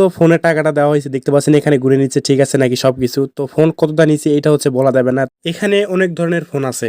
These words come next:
আপনার যে ফোনটা চয়েস এখানে আসে হচ্ছে ভাইয়াদের বললে ভাইয়ারা ফোন বের করে দেবে, এখান থেকে আপনারা কম বেশি করে ফোন কিনতে পারবেন, ঠিক আছে?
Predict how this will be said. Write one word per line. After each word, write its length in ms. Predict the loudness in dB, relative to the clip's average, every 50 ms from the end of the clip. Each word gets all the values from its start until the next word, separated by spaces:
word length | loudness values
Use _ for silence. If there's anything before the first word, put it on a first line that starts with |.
| -6
আপনার 220 | -4 0 0 0 2
যে 80 | 2 0 0
ফোনটা 240 | 0 0 0 0
চয়েস 260 | 0 0 0 2 2 2
এখানে 280 | 0 0 0 0 0 0
আসে 200 | -2 -2 0 -2
হচ্ছে 280 | -2 -2 -2 -4 -4 -4
ভাইয়াদের 360 | -2 -2 -2 -2 -2 -4 -4
বললে 360 | -2 -2 -2 -2 -2 -2 -4
ভাইয়ারা 380 | -6 -4 -2 0 2 2 0 0
ফোন 200 | 0 0 2 2
বের 100 | 2 0
করে 140 | 0 0 0
দেবে, 140 | 2 2 2
এখান 180 | 2 2 0
থেকে 160 | 0 2 0
আপনারা 240 | 0 2 0 -2 -2
কম 160 | -2 -2 0 0
বেশি 180 | 0 0 0
করে 140 | 0 0 0
ফোন 160 | 0 -2 -2 0
কিনতে 220 | 0 0 -2 0
পারবেন, 280 | -2 -2 -4 -4 -6 -6
ঠিক 180 | -6 -2 -2
আছে? 200 | -2 0 0 -2